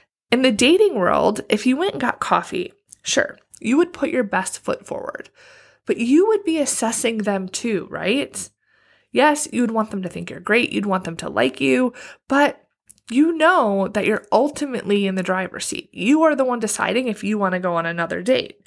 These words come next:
You're deciding if they meet your criteria for a good partner. It's not just about them. It's about you too. And you want someone to like you for you, so you want to be yourself. Otherwise, what happens? You get into a relationship with someone that loves you for who you are pretending to be,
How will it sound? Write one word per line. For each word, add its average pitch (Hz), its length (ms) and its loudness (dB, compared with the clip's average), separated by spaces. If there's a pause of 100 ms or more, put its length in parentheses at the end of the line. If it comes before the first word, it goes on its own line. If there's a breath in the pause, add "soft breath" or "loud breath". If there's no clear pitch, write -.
(260 soft breath)
You're 269 300 4
deciding 190 580 0
if - 180 -10
they 202 200 0
meet 269 240 -10
your 190 140 -2
criteria 190 600 0
for 196 200 -4
a 185 40 -2
good 175 240 -4
partner. - 560 -4 (720 soft breath)
It's - 140 0
not 262 240 2
just 220 460 2
about 196 320 2
them. 180 480 2
It's 202 160 -4
about 214 260 0
you 185 180 -4
too. - 440 -4 (680 soft breath)
And 226 140 0
you 233 100 2
want 208 240 0
someone 277 200 -6
to 285 120 4
like 196 300 -4
you 190 80 -2
for 196 160 -4
you, 262 400 2
so 240 160 -4
you 247 160 0
want 262 320 0
to - 80 -6
be 247 100 -2
yourself. 240 480 0
Otherwise, 240 420 4
what 233 120 -2
happens? 220 420 -2
You 190 60 -2
get 202 100 2
into 226 220 -4
a 240 40 0
relationship 214 680 0
with 170 80 -4
someone 170 300 -4
that - 180 0
loves 190 280 2
you 214 60 2
for 202 160 0
who 196 140 -4
you 185 160 0
are 175 80 0
pretending 180 580 -2
to 294 120 -10
be, 349 340 4